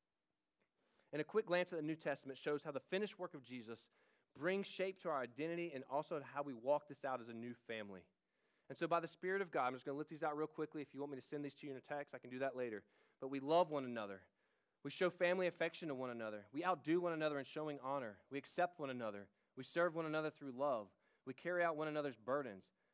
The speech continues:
We're kind, compassionate to one another, forgiving one another. We encourage one another. We confess our sins to one another, and we pray for one another. We're hospitable to one another, and we clothe ourselves with humility toward one another. Paul wraps up for us,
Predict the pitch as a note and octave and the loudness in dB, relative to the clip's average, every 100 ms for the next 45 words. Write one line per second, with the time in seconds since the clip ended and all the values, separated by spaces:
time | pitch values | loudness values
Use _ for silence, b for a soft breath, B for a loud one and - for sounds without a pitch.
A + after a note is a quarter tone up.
0 | _ _ - C#3 C#3 - E3 F3 D#3+ C3 | _ _ -8 -4 -4 0 2 4 2 -4
1 | - D#3 F3 D3 A#2+ A#2+ A2+ G#2 G#2 B2+ | -6 -4 -4 -8 -8 -6 -6 -6 -8 -6
2 | A#2+ F3 F3 C3 A2 G#2 F#2+ F#2 _ b | -2 0 2 0 -2 -4 -4 -8 _ b
3 | b D3 D3+ D3 F#3 G3+ D#3 B2 G#2+ G#2 | b -2 -2 -2 -2 0 -2 -4 -6 -6
4 | G2 F#2+ C#3 D#3 - F#3 - D3 C#3 F#3 | -6 -6 -6 -6 -2 -2 -2 -8 -6 -4
5 | G3+ - G3 F#3+ G3 G3+ E3+ C3 - - | -4 -6 -6 -2 -2 -2 -4 -6 -8 -6
6 | D#3 D#3 A#2+ A2 G2+ G2 F#2 E2+ _ _ | -4 -4 -8 -8 -8 -8 -10 -16 _ _
7 | _ - D3+ D#3+ - D#3+ E3+ C3+ A#2 A2 | _ -6 -4 -4 -4 -2 -2 -2 -4 -4
8 | G#2+ G#2 G2+ G2 b b b C#3+ C#3 - | -4 -4 -6 -8 b b b -4 -4 -4
9 | D#3 F#3 G3 F#3 E3+ D3+ - B2 A#2 B2 | 2 4 2 0 -4 -4 0 0 0 -4
10 | A2 A#2 C3 D3 C#3+ C#3 - B2 A#2+ A2+ | -14 -8 -6 -4 -4 -8 -12 -8 -8 -8
11 | _ _ _ - A2+ A2 G2 F2+ E2+ _ | _ _ _ -12 -8 -6 -6 -8 -14 _
12 | _ _ _ _ _ _ _ _ _ _ | _ _ _ _ _ _ _ _ _ _
13 | _ b b b b b - D#3 F3 E3+ | _ b b b b b 0 4 6 4
14 | D3+ C#3+ B2+ B2 A#2 A2+ - | 2 -2 -6 -6 -6 -6 -14